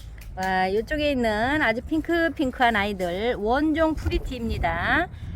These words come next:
자, 원종 프리티 요렇게, 자, 핑크색으로 물들었어요. 자, 요렇게 생긴 아이들, 원종 프리티. 아주 색감이 더 빨갛게 물드는 아이들이죠. 요거 이천 원에 올려드릴게요.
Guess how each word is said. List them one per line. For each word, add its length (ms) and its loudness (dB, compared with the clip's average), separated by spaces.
자, 100 0
원종 400 2
프리티 480 -2
요렇게, 1000 2
자, 200 -4
핑크색으로 520 -4
물들었어요. 760 -2
자, 260 -12
요렇게 340 -4
생긴 280 -2
아이들, 600 0
원종 500 2
프리티. 640 -4
아주 160 -4
색감이 340 -2
더 80 -8
빨갛게 540 -4
물드는 360 -2
아이들이죠. 960 -2
요거 200 -4
이천 360 -4
원에 140 0
올려드릴게요. 1120 -2